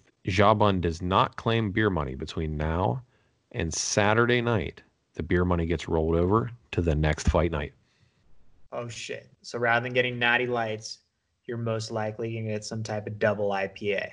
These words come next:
Speaker 1: You could get a li-, you get a little milkshake stout if you wanted to.
Speaker 2: Oh, boy.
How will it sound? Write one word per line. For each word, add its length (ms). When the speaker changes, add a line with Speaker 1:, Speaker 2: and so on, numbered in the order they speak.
Speaker 1:
You 160
could 220
get 140
a 60
li-, 180
you 80
get 140
a 40
little 140
milkshake 460
stout 280
if 120
you 80
wanted 320
to. 40
Speaker 2:
Oh, 300
boy. 480